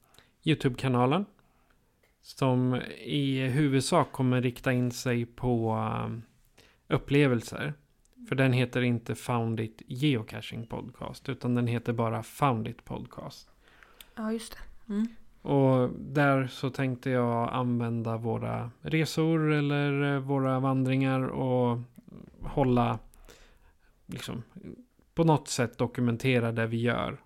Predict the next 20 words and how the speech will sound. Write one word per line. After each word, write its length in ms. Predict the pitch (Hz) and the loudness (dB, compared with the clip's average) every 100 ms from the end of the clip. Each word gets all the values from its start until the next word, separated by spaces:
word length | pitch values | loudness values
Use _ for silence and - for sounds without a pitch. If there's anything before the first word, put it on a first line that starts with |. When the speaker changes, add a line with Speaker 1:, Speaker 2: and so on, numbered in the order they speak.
| _ | _
Speaker 1:
och 160 | - 123 | -12 -6
på 80 | 120 | -6
så 240 | - 117 | -2 0
vis, 540 | 113 113 113 - - - | 0 -2 -6 -12 -16 -16
liksom, 380 | 139 - 120 - | -16 -12 -12 -6
underhålla 520 | 147 135 120 135 123 | 0 2 4 4 4
folk 420 | 120 123 113 - 123 | 2 0 0 -2 -2
och 520 | 117 117 123 131 143 | 0 0 -2 -6 -4
eventuellt 500 | 135 123 123 117 - | -2 -2 0 -2 0
lä-, 500 | 123 117 117 120 - - - | 0 0 -2 -4 -8 -16 -8
utbilda 800 | 147 123 135 127 156 120 - - _ _ | -8 -6 -4 -2 -2 -4 -8 -12 _ _
kanske 300 | - 117 - | -6 -6 -6
till 240 | 123 127 - | -6 -6 -6
och 80 | - | -8
med. 180 | - - _ _ _ 254 | -12 -14 _ _ _ -8
Speaker 2:
Mm. 160 | 220 - - - - - - - - - | -8 -10 -20 -20 -20 -20 -20 -20 -20 -10
Det 100 | - | -2
är 40 | 220 | 0
inte 300 | 208 202 190 | 0 -4 -2
bara 440 | 185 175 180 180 | 0 2 0 -2